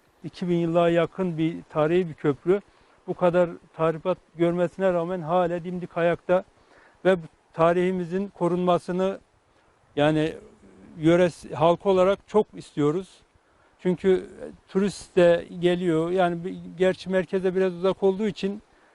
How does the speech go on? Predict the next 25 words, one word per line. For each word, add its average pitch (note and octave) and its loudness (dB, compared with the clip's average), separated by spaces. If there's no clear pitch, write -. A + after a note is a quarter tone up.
çok F#3 2
fazla F#3 0
bir F#3 -6
ziyaret F#3+ 0
olmuyor F#3+ 2
ama F#3 -2
gene F#3+ 2
de, F#3+ -2
e, F3+ -10
yaz F#3+ 4
aylarında D#3+ 0
bir F3 -6
ziyaret F3+ 0
gerçekleşiyor. F3 0
Ama F#3+ 2
insanlar, F#3 0
e, F#3+ -8
yabancı F#3 2
insanlar F3 -2
gelip F3 -2
karşıya F3+ 0
geçme F3+ 0
cesaretini E3 0
bile F3+ -2
gösteremiyorlar. D#3 0